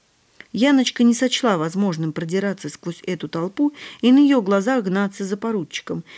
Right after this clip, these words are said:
И она, не задумываясь, закрылась в уборной, спустила воду и под её шумок покинула дом тем же путём, что её брат, с той лишь разницей,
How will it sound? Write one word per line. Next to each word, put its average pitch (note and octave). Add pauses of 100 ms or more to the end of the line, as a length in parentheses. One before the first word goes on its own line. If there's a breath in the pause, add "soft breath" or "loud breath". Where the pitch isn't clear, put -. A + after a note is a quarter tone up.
(140 loud breath)
И E4
она, F#4+
не D4+
задумываясь, A#3
закрылась G#3
в G3+
уборной, E3 (240 loud breath)
спустила A#3
воду D4+ (240 loud breath)
и F4
под C#4+
её F#3
шумок E4+
покинула G3
дом D4
тем A3
же D#3
путём, F#4
что A3
её A3
брат, F3+ (280 loud breath)
с -
той A3
лишь D#3
разницей, G#3+